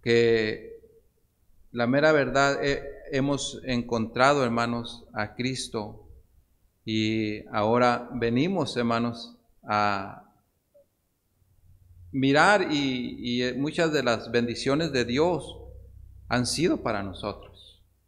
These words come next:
Porque Dios, hermanos, Él, nomás póngase a pensar, eh, cómo nos cuida de tantas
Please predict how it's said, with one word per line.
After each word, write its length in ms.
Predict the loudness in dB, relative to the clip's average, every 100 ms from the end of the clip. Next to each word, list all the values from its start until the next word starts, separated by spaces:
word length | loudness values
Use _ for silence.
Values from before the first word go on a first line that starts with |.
| _ _ _ _ _ _ _ _ _ _ _
Porque 800 | -4 -4 0 2 2 0 -10 -20 -20 -20 _ _ _ _ _ _ _ _ _ _
Dios, 400 | -4 2 4 4
hermanos, 640 | 2 2 2 -2 -8 -12 -4
Él, 540 | -2 0 -4 -10 -18 _ _ _ _ _ _ _ _ _ _ _ _ -2
nomás 320 | 2 4 2
póngase 360 | 2 4 4
a 80 | 2
pensar, 640 | 0 -2 4 6 6 4 -2
eh, 160 | -2 -2 -2
cómo 480 | -2 2 2 2 2
nos 380 | 0 -2 -8 -6
cuida 340 | 2 6 6 4
de 140 | 0
tantas 760 | -4 -4 -4 -4 -6 -10 -20